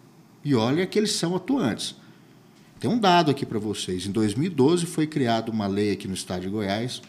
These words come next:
pelo Marconi Perillo, trazendo a previsão de um efetivo mínimo. Certo? Beleza. Dez anos se passaram.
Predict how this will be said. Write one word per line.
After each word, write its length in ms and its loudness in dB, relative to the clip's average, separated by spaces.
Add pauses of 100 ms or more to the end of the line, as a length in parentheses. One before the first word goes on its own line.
(1000)
pelo 160 -6
Marconi 340 -6
Perillo, 400 -2 (1120)
trazendo 500 0
a 40 -2
previsão 680 2
de 80 0
um 60 2
efetivo 520 0
mínimo. 480 2 (2500)
Certo? 440 -4 (360)
Beleza. 420 -2 (300)
Dez 380 2
anos 240 0
se 100 -8
passaram. 600 -6